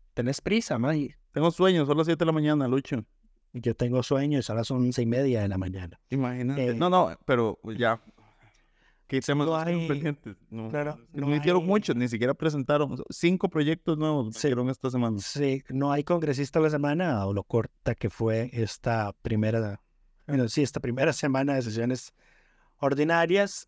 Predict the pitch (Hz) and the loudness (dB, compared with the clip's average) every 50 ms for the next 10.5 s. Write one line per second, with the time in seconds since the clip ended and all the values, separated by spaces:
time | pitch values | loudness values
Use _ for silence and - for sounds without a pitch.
0 | _ _ _ 131 123 123 123 123 123 123 123 120 120 117 117 117 117 117 117 117 | _ _ _ -2 0 2 2 2 2 2 2 2 0 0 0 0 0 -2 -4 -6
1 | - _ _ _ _ _ _ _ _ _ _ _ 131 131 139 143 151 151 147 131 | -8 _ _ _ _ _ _ _ _ _ _ _ -2 0 0 0 0 0 -2 0
2 | - 151 151 151 151 147 139 127 - 127 117 117 107 143 143 160 156 _ 185 180 | 0 0 0 2 2 2 0 0 0 0 -2 0 0 -2 -2 -2 -2 _ 0 0
3 | 185 170 156 - _ 135 123 120 117 117 113 113 113 117 110 107 110 120 131 - | 0 -2 -6 -10 _ -4 -4 -2 -2 -2 -2 -2 -2 -2 -2 -4 -4 -4 -2 -2
4 | 165 160 160 160 - 147 135 143 151 156 - 170 165 - - 120 110 110 120 127 | -2 -2 -2 0 -2 -2 0 0 -2 -2 -2 -4 -4 -2 -2 -2 -2 0 0 0
5 | 123 123 117 110 113 120 127 - - 110 - 117 120 117 - 123 - - 110 107 | 0 0 0 0 0 0 0 -2 -4 -2 -2 -2 -2 -2 -2 -4 -4 -4 -4 -2
6 | 113 117 120 120 113 - _ _ _ _ _ _ _ _ _ _ _ - 117 107 | 0 0 0 0 -2 -6 _ _ _ _ _ _ _ _ _ _ _ -2 0 0
7 | 104 107 113 107 - - - - 113 113 123 127 123 120 - - 107 107 110 110 | 0 -2 -4 -6 -6 -2 0 0 2 2 2 2 0 -2 -2 0 -2 0 0 0
8 | 117 123 123 120 110 - - - 113 - - 117 - - - 107 101 107 101 - | 0 2 2 0 -2 -4 -8 -12 -8 -6 -6 -6 -6 -4 -6 -4 -4 -4 -6 -4
9 | - 127 110 110 110 117 120 127 139 147 147 143 120 117 110 113 113 113 - - | -4 -2 0 0 0 2 2 2 2 0 0 0 0 2 2 2 0 2 0 0
10 | 113 110 104 104 107 117 160 220 247 | 0 0 -2 -2 2 2 2 2 2